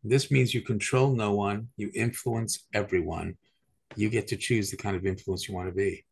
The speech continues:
Captain Boomies, at Captain Boomies YouTube, all the different things that you do. What kind of influence do you want to be?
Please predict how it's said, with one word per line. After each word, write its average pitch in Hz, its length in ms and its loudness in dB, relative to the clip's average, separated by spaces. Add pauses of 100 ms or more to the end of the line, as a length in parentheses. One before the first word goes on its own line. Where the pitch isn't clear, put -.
(800)
Captain 131 400 2
Boomies, 139 440 6 (800)
at 113 200 0 (140)
Captain 131 400 -2
Boomies 135 400 4
YouTube, 131 560 4 (260)
all 127 260 4
the 143 80 4
different 143 380 -2
things 147 340 2
that 139 140 0
you 143 140 2
do. 156 300 2 (680)
What 185 220 -4
kind 190 180 2
of 160 120 0
influence 147 760 -2 (120)
do 117 100 -6
you 131 100 0
want 147 260 0
to 143 80 -6
be? 170 340 -6